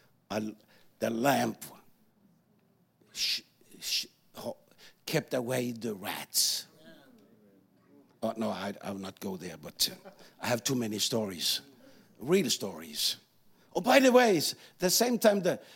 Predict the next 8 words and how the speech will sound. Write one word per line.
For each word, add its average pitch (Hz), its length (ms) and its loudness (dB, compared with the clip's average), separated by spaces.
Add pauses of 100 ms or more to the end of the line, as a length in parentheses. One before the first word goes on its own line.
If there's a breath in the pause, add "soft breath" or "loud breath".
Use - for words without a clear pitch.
(120)
uh, 151 720 2
the, 151 160 -2
the, 131 340 -4
the, 123 180 -4
the, 110 360 -4
the, 101 340 -8
the, 90 320 -12
the, 80 140 -16